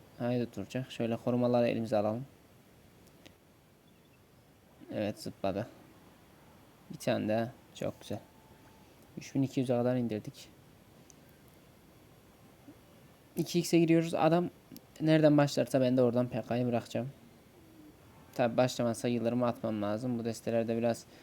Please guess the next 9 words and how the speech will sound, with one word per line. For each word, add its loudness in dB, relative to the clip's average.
özellikle 2
oduncu 0
çok -2
sıkıntı -6
oluyor. -2
Spam -2
yapıyorlar. -2
Köprü -6
spam. -4